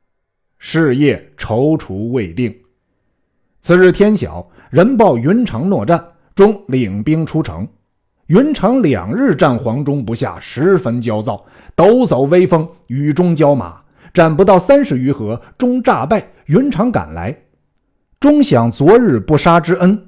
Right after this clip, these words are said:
不忍便射，带住刀，把弓虚夜闲响。云长急闪，却不见箭。云长又赶，忠又虚夜。云长急闪，又无箭，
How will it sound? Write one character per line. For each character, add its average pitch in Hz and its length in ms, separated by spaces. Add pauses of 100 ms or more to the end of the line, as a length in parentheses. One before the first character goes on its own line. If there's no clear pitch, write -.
(120)
不 190 280
忍 78 240
便 110 240
射， 127 200 (340)
带 165 180
住 135 140
刀， 175 280 (240)
把 170 200
弓 240 340
虚 277 380
夜 180 160
闲 185 260
响。 80 260 (460)
云 262 240
长 240 180
急 226 200
闪， 85 260 (160)
却 - 180
不 101 160
见 123 220
箭。 185 240 (320)
云 277 180
长 262 180
又 294 200
赶， 87 300 (240)
忠 190 320
又 147 400
虚 123 260
夜。 127 260 (440)
云 262 260
长 220 180
急 208 200
闪， 101 340
又 262 240
无 87 340
箭， 120 320